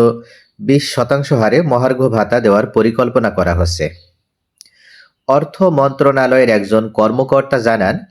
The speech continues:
মহার্ঘ ভাতা বাস্তবায়ন নিয়ে মন্ত্রণালয়ের কর্মকর্তারা গত বুধবার সভা করেছেন।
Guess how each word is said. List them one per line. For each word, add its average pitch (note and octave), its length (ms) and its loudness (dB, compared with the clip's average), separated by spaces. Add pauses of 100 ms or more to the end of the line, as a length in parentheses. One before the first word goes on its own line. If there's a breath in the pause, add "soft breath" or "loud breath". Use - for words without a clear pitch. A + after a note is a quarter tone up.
(400 soft breath)
মহার্ঘ D#3+ 460 2
ভাতা D#3 300 0
বাস্তবায়ন B2+ 640 0
নিয়ে C3+ 220 2
মন্ত্রণালয়ের B2+ 840 2
কর্মকর্তারা C3+ 800 0
গত A2 260 0
বুধবার B2 480 0
সভা G2+ 280 -4
করেছেন। F2 440 -4